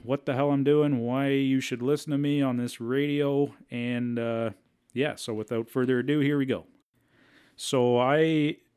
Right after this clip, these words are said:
am born and raised Canadian. Uh, my grandparents, both sides, were Dutch immigrants.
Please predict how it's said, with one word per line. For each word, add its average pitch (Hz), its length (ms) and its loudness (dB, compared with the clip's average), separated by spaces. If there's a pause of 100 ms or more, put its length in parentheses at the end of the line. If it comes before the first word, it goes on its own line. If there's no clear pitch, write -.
(340)
am 113 460 -4
born 123 300 2
and 127 100 2
raised 135 340 0 (240)
Canadian. 127 480 -2 (600)
Uh, 98 240 -8
my 98 140 -8
grandparents, 120 960 -4
both 107 260 -2
sides, 120 440 -6
were 104 120 -6
Dutch 104 340 -6
immigrants. 131 520 -2